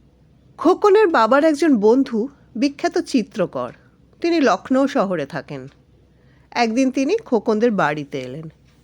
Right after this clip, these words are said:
খোকনের বাবা তাকে বললেন, "খোকনও ছবি আঁকছে?"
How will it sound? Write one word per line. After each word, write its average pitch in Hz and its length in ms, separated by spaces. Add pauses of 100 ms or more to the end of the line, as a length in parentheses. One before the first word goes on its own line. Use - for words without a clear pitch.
(600)
খোকনের 349 400
বাবা 240 320
তাকে 320 260
বললেন, 330 360 (560)
"খোকনও 208 460
ছবি 254 400
আঁকছে?" 247 560